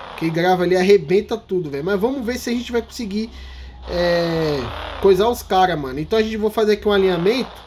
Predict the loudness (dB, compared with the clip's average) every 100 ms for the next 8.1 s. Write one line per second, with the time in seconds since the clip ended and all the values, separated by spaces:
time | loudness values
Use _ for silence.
0 | -18 -10 -6 -6 -6 -10 -14 -4 2 2
1 | 2 -6 -18 -16 -14 -16 -18 -20 -20 -20
2 | -20 -20 -20 -20 -14 -12 -10 -10 -10 -10
3 | -12 -12 -8 -2 2 2 2 -2 -2 -6
4 | -6 -4 -4 -2 -4 -4 -6 -6 -4 0
5 | 2 2 2 -2 -6 -8 -10 -14 -18 -20
6 | -18 -18 -18 -20 -18 -16 -8 -8 -8 -12
7 | -14 -14 -10 -8 -6 -6 -6 -6 -6 -4
8 | -4